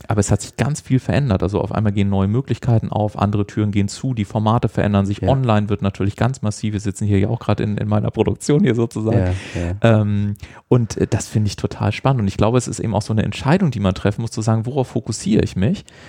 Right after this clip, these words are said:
Speaker 1: Und, äh, da, wenn man sich da wirklich auf die Möglichkeiten fokussiert, dann empfinde ich diese Zeit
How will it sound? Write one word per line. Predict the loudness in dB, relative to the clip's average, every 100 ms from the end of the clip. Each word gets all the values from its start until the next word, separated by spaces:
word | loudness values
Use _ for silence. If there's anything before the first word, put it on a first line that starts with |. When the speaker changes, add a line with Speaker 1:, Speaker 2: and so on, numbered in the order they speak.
| -20 -2
Speaker 1:
Und, | 2 2 0
äh, | -4 -2 -2 0
da, | 0
wenn | 2 2
man | 2
sich | 2 0
da | -2 -2
wirklich | -2 -2 -2
auf | -2
die | 0
Möglichkeiten | -2 -2 -2 0 0
fokussiert, | -2 -6 -6 -6 -2 0 0 -4 -2
dann | 0 0 -2
empfinde | -6 -2 0 0
ich | -2
diese | -2 -4 -4
Zeit | -2 0 2 0